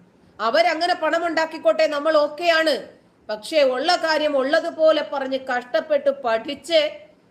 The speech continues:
ഇന്ന ഇന്ന വസ്തുതകൾ ഖുർആനിലേതാ ഇന്ന അധ്യായത്തിലാണ് കിടക്കുന്നത് എന്ന് കണ്ടുപിടിച്ച് വിമർശിച്ച് ജനങ്ങളെ ഒന്ന് ബോധവൽക്കരണം നടത്താൻ ശ്രമിച്ചാൽ നമ്മൾ മോശക്കാരും. ഇപ്പോ ജസ്നയെ ഒരുപാട് ആളുകൾ കല്ലെറിയുന്നുണ്ട്. പാപം ചെയ്യാത്തവർ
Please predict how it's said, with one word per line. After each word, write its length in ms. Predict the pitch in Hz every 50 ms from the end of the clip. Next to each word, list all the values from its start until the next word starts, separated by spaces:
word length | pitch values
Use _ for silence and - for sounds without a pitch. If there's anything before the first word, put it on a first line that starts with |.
| _ _ _ _ _ _ _
ഇന്ന 340 | - 233 240 254 269 294 320
ഇന്ന 260 | 320 320 311 311 302
വസ്തുതകൾ 680 | 285 269 269 262 262 - 339 330 320 320 - 311 294 277 -
ഖുർആനിലേതാ 720 | 285 262 262 269 285 302 320 320 311 294 302 285 277 277 269
ഇന്ന 200 | 254 254 285 302
അധ്യായത്തിലാണ് 800 | 269 247 202 226 285 302 311 311 302 - 302 294 277 277 269
കിടക്കുന്നത് 500 | 262 269 247 233 254 254 285 285 285 262
എന്ന് 260 | 285 277 262 262 254 254
കണ്ടുപിടിച്ച് 640 | 254 247 220 220 262 294 294 269 269 240 233 269
വിമർശിച്ച് 540 | 262 214 220 220 254 285 269 - 262 214 247
ജനങ്ങളെ 440 | 208 226 214 214 233 262 285 277 254
ഒന്ന് 160 | 247 240 233
ബോധവൽക്കരണം 680 | 214 202 208 226 226 277 269 294 277 - 269 233 233 214
നടത്താൻ 320 | 208 196 190 185 190 190 190
ശ്രമിച്ചാൽ 440 | - 196 190 190 - - 285 320 - - - - _ _ _ _ _
നമ്മൾ 360 | 208 202 202 208 220 214 208
മോശക്കാരും. 680 | 208 202 180 180 180 - 202 180 - 196 185 185 - 180 - _ _ _ _ _ _ _ _ _ _ _ _ _ _ _ _ _ -
ഇപ്പോ 520 | 214 196 - 262 262 226 226 233 - - - - - - -
ജസ്നയെ 460 | 220 262 277 269 269 320 349 359 359
ഒരുപാട് 640 | 349 320 302 330 320 320 330 330 339 349 370 370 359
ആളുകൾ 440 | 349 320 330 339 339 330 339 339 339
കല്ലെറിയുന്നുണ്ട്. 1080 | 339 339 311 320 330 330 320 330 330 330 320 320 320 320 302 320 294 240 - - - - - _ _ _ _ _
പാപം 340 | 240 233 233 226 269 269 269
ചെയ്യാത്തവർ 600 | 277 285 262 262 262 254 254 - 269 254 254 247